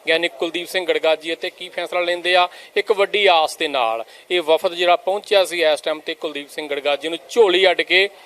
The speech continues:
ਬੇਨਤੀ ਕਰ ਰਿਹਾ ਕਿ ਇਹ ਬੇਨਤੀ ਪ੍ਰਵਾਨ ਕੀਤੀ ਜਾਵੇ। ਵਿਜੇ ਸਤਬੀਰ ਜਿਹੜੇ ਕਿ ਡਾਕਟਰ ਕਹਾਉਂਦੇ ਆ, ਡਾਕਟਰ ਵਿਜੇ ਸਤਬੀਰ ਜੀ, ਉਹਨਾਂ ਨੂੰ ਤਨਖਾਹੀਆ ਕਰਾਉਣ ਦੀ ਗੱਲ ਕੀਤੀ ਆ। ਦੇਖਦੇ ਆ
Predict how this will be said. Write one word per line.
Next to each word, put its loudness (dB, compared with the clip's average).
ਬੇਨਤੀ 2
ਕਰ 4
ਰਿਹਾ 2
ਕਿ -12
ਇਹ 6
ਬੇਨਤੀ 0
ਪ੍ਰਵਾਨ 2
ਕੀਤੀ -10
ਜਾਵੇ। 0
ਵਿਜੇ 2
ਸਤਬੀਰ -4
ਜਿਹੜੇ 0
ਕਿ -8
ਡਾਕਟਰ 0
ਕਹਾਉਂਦੇ 4
ਆ, 2
ਡਾਕਟਰ 2
ਵਿਜੇ 0
ਸਤਬੀਰ -6
ਜੀ, -10
ਉਹਨਾਂ -4
ਨੂੰ -6
ਤਨਖਾਹੀਆ 0
ਕਰਾਉਣ -4
ਦੀ -10
ਗੱਲ -4
ਕੀਤੀ -12
ਆ। -2
ਦੇਖਦੇ 0
ਆ 2